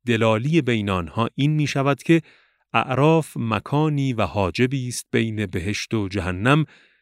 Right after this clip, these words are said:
که دارای درجات بالا و پایین است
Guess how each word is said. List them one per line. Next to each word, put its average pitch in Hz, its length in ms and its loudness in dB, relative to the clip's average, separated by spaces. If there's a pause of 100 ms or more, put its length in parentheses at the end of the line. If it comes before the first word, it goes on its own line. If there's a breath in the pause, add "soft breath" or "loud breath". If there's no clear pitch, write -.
(200 soft breath)
که - 80 -2
دارای 139 480 6
درجات 117 720 2
بالا 104 760 0
و 113 340 -4
پایین 110 560 -4
است 80 440 -8